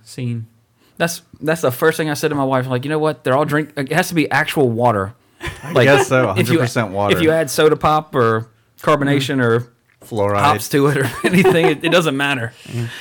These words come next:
Speaker 2: And, and, and here's the other thing. We don't talk about these rules. Okay, don't feed 'em after midnight.
Speaker 1: W-,
Speaker 2: What
Speaker 1: when did
Speaker 2: fucking midnight are we talking about here? Greenwich
Speaker 3: Yeah.
Speaker 2: Mean Time?
Speaker 1: No,
Speaker 2: Central
Speaker 1: no.
Speaker 2: Standard?
Speaker 1: But,
Speaker 3: Isn't,
Speaker 1: but also
Speaker 3: isn't it always after midnight?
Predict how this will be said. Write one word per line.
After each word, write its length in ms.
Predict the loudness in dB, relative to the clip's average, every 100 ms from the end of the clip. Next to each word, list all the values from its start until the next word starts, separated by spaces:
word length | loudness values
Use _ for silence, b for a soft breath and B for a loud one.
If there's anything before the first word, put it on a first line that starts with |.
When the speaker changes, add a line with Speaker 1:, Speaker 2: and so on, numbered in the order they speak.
| B
Speaker 2:
And, 100 | -8
and, 220 | -6 -6
and 180 | -4 -4
here's 160 | -4 -6
the 80 | -4
other 140 | -4
thing. 220 | -4 -4
We 60 | -4
don't 100 | -4
talk 100 | -4
about 120 | -4
these 140 | -4
rules. 360 | -2 -4 -4 -10 b b b
Okay, 380 | 0 2 0 -4 b b
don't 180 | -4 -2
feed 100 | -4
'em 80 | -2
after 180 | -2 -2
midnight. 420 | 0 0 -4 -10 _
Speaker 1:
W-, 140 | -16 -10
Speaker 2:
What 40 | 0
Speaker 1:
when 160 | 2
did 80 | 4
Speaker 2:
fucking 260 | 2 2 2
midnight 300 | 2 4 2
are 40 |
we 80 | 2
talking 320 | 4 2 4
about 200 | 2 2
here? 160 | 2 0
Greenwich 380 | 0 2 2 2
Speaker 3:
Yeah. 100 | 0
Speaker 2:
Mean 120 | 2
Time? 400 | 2 2 0 -2 -8 -6
Speaker 1:
No, 80 | -2
Speaker 2:
Central 280 | 0 0 0
Speaker 1:
no. 120 | 2
Speaker 2:
Standard? 540 | 4 4 2 2 -4 -8
Speaker 1:
But, 80 | -2
Speaker 3:
Isn't, 240 | 0 0 0
Speaker 1:
but 120 | 2
also 140 | 4 4 4
Speaker 3:
isn't 120 | 4 4
it 40 |
always 340 | 4 2 2
after 220 | 0 -2 -6
midnight? 360 | -6 -6 -8